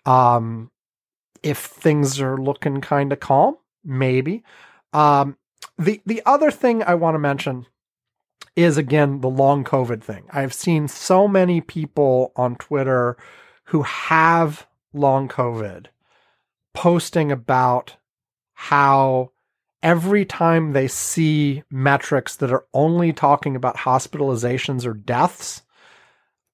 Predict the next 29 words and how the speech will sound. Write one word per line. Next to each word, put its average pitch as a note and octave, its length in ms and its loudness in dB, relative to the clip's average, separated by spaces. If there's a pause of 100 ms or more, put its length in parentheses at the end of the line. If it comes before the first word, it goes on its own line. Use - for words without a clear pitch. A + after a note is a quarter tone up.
they D3 240 2
believe D3 720 2
that C3 480 -4 (380)
a C#3+ 80 0
big D#3+ 420 0
part D3+ 240 2
of C3 140 0
the B2+ 80 -10
picture - 540 -6 (100)
is D3+ 340 0
being B2 800 -2
missed, - 560 -8 (640)
because D3 880 2 (100)
of A#2 120 -12
long A#2 260 -8
covid. G#2 560 -12
And A#2+ 440 -4 (360)
not C3+ 200 2
everybody A3 680 2
who E3+ 180 -4
gets D3 240 0
covid F3+ 320 2
and F3+ 100 0
recovers E3 540 0
ends C3+ 240 -2
up C#3+ 160 2
with E3 120 -4
long D3+ 240 2
covid. C3 540 0